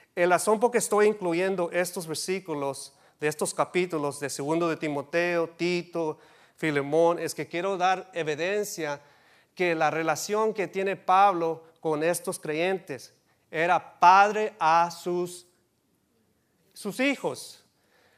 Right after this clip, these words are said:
Pero más bien, ¿cuántos nosotros tenemos hijos aquí? Estoy hablando en términos espirituales,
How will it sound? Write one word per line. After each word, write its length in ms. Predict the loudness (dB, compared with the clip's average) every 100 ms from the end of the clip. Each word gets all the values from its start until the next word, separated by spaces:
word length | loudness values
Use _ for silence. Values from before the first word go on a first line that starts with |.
| _
Pero 200 | 0 2
más 440 | 2 4 4 2 -6
bien, 420 | 0 2 2 0
¿cuántos 420 | 0 0 0 0
nosotros 600 | -2 -2 -2 -2 -2 -8
tenemos 560 | -8 -8 -4 -4 -4 -6
hijos 760 | -6 -4 -4 -6 -10 -10 -18 -20 _ _
aquí? 500 | -4 -4 -4 -6 -6 -14 _ _ _ _ _ _ _ _ _ _ -16
Estoy 580 | -14 -14 -16 -8 -2 0
hablando 380 | 2 0 0
en 120 | -4 0
términos 460 | -2 0 -4 -6
espirituales, 1040 | -10 -14 -14 -8 0 2 2 -6 -12 -18